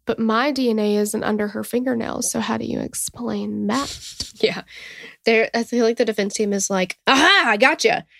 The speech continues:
Speaker 2: You
Speaker 1: Yeah.
Speaker 2: can't explain that."
Speaker 1: Nope. And
Speaker 2: Acquittal.
Speaker 1: okay, well, we don't have to because it still,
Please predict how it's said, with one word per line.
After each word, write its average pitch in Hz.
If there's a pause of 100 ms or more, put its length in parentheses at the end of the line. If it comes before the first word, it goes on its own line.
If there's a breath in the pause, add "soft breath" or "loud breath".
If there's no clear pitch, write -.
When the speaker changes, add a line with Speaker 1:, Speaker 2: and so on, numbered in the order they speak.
(120)
Speaker 2:
You 247
Speaker 1:
Yeah. 240
Speaker 2:
can't 254
explain 330
that." - (340)
Speaker 1:
Nope. 214 (240)
And 226
Speaker 2:
Acquittal. 196
Speaker 1:
okay, 233
well, 254
we 254
don't 262
have 311
to -
because 220
it 220
still, 240